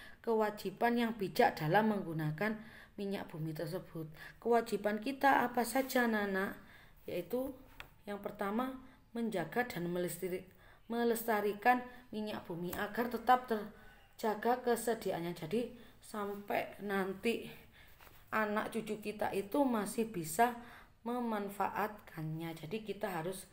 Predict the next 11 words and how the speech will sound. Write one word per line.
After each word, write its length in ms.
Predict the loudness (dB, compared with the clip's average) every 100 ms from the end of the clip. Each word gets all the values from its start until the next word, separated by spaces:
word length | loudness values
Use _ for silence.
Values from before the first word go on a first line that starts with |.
| -20 -20 -16
benar-benar 560 | -10 -8 -6 -4 -4 -4
menghematnya. 1040 | -4 -4 -4 -4 -4 -4 -8 -10 -10 -10 -16 -20 -20 -20 -20 -20 -10
Kemudian 600 | -8 -8 -8 -4 -4 -4 -10 -20 -20 -20 -20 _
menghemat 480 | -8 -6 -2 0 0
penggunaan 560 | 0 -2 -2 0 -2 -2 -10 -16 -2
bahan 240 | 0 2
bakar 320 | 2 4 2
minyak 320 | 2 0 -2 -2
bumi 400 | -2 -2 -6 0
karena 400 | 2 2 2 2
ketersediaan 960 | 2 2 2 0 0 -2 0 0 -2